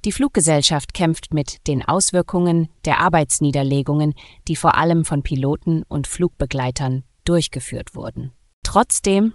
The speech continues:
rechnet Vorstandschef Carsten Spohr in diesem Jahr mit einer signifikanten Steigerung des Konzernumsatzes und einem stabilen Konzernergebnis.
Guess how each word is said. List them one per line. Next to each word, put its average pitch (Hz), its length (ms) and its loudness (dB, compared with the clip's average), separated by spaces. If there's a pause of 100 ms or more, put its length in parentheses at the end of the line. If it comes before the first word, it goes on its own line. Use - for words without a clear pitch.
rechnet 180 360 0
Vorstandschef 180 640 0
Carsten 165 440 0
Spohr 175 420 2
in 160 160 2
diesem 170 280 2
Jahr 160 220 2
mit 165 160 2
einer 165 240 2
signifikanten 160 880 -2
Steigerung 147 640 0
des 135 180 -4
Konzernumsatzes 139 1200 0 (560)
und 240 220 4
einem 190 220 2
stabilen 135 540 -2
Konzernergebnis. 123 1160 -6